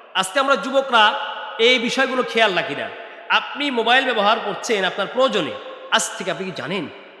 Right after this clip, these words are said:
দেড় হাজার বছর আগে আল্লাহ এবং রসুল কি আপনাকে পরামর্শ দিয়েছেন? যেই ব্যবহারগুলি আপনি করলে আপনি লাঞ্ছিত হবেন, আপনি ঠকে যাবেন, কিন্তু রসুল্লাহ আপনাকে আজ থেকে দেড়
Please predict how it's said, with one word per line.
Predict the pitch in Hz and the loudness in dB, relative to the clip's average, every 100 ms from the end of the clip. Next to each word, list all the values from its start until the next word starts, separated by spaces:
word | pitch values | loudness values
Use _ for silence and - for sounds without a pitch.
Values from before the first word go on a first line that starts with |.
| - 110 - | -20 -10 0
দেড় | 220 226 | 2 2
হাজার | 170 190 175 | 2 2 0
বছর | 139 - 196 | -2 -4 -4
আগে | 151 | -4
আল্লাহ | 160 165 185 285 | -2 -2 0 0
এবং | 220 190 | 0 -4
রসুল | 165 - 240 - | -4 -6 -10 -6
কি | 233 | -6
আপনাকে | 220 202 170 | -4 -6 -6
পরামর্শ | 170 175 208 | -6 -6 -8
দিয়েছেন? | 190 190 254 311 - - - - - - | -8 -6 -8 -8 -14 -20 -20 -20 -20 -2
যেই | 151 214 175 | 2 4 2
ব্যবহারগুলি | 180 180 220 185 190 | 2 4 4 4 0
আপনি | 180 175 175 | 0 -2 -4
করলে | 185 208 214 254 - - - | -2 -2 2 0 0 -10 -2
আপনি | - 208 | -2 2
লাঞ্ছিত | 190 202 220 | 2 2 -2
হবেন, | 190 160 135 143 | -2 -2 -2 -4
আপনি | 170 202 - | -4 -6 -6
ঠকে | 233 247 | -2 0
যাবেন, | 233 185 139 107 - - | 2 2 0 -6 -12 -12
কিন্তু | 175 185 | -10 -4
রসুল্লাহ | 180 - 233 196 | -4 -4 0 0
আপনাকে | 185 180 | 0 -4
আজ | 175 - | -4 -6
থেকে | 170 123 | -10 -4
দেড় | 170 196 | 2 2